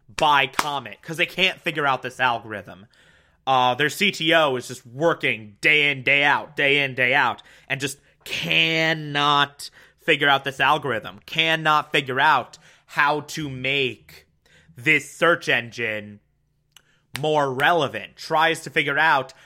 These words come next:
how to make this this search more engaging. Like, according to Boz, the first searched word,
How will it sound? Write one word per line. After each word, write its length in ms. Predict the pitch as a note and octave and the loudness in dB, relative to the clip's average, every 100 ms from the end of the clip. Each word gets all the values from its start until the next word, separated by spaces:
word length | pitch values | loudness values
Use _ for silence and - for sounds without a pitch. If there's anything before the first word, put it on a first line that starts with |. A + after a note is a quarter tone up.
| _ | _
how 160 | - D3+ | 0 0
to 80 | C#3 | 2
make 340 | D3 D3 - | 0 0 -2
this 500 | C3+ C3 - - - _ _ - _ _ - _ _ _ - _ _ - C3+ | -4 -4 -8 -20 -20 _ _ -20 _ _ -20 _ _ _ -20 _ _ -16 -4
this 240 | D3+ - | -4 -4
search 540 | - E3 C#3 C#3 - | 0 2 2 -4 -14
more 720 | C3 C#3+ D3+ D3 C#3 C3+ C3 C3 C#3+ | -8 0 2 4 4 2 0 -4 -6
engaging. 1120 | C#3+ C#3 A#2 B2+ C3+ D3+ E3 D#3 A#2 F#2+ D#2 - _ - - _ _ - - _ _ _ _ _ _ _ _ _ _ | -6 -6 -12 -4 0 2 2 0 -6 -6 -8 -18 _ -20 -20 _ _ -20 -20 _ _ _ _ _ _ _ _ _ _
Like, 140 | C#3+ D3 | -2 -2
according 420 | C3+ E3+ F3+ E3+ | -2 0 0 0
to 100 | D3+ | -2
Boz, 600 | C3+ E3+ D#3+ C#3 B2+ A2 | 2 4 4 2 0 -6
the 120 | C3 | -12
first 480 | - - F3+ F3 - | -12 0 2 2 -2
searched 380 | D#3+ D#3 - C3+ | -2 -2 -4 -8
word, 600 | C3+ D#3 D3 C3 A#2 | -2 0 2 0 -2